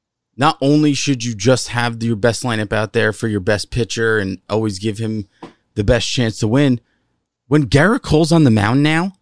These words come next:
those are must-win games. When you're not winning a lot of games, when you're winning, when you're losing thirteen out of eighteen games,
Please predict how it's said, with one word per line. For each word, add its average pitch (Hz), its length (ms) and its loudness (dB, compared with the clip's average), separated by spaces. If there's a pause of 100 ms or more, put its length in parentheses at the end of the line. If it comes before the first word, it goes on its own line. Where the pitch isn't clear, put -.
(840)
those 180 260 4
are 277 80 6
must-win 127 760 4
games. 147 480 -2 (280)
When 139 200 4
you're 190 160 6
not 214 260 2
winning 135 280 4
a 135 80 4
lot 123 200 2
of 101 80 -2
games, 143 500 0 (460)
when 135 140 4
you're 190 140 6
winning, 160 540 2 (320)
when 143 120 4
you're 180 140 4
losing 143 500 4
thirteen 147 760 2
out 139 100 2
of 117 100 0
eighteen 139 460 0
games, 147 480 0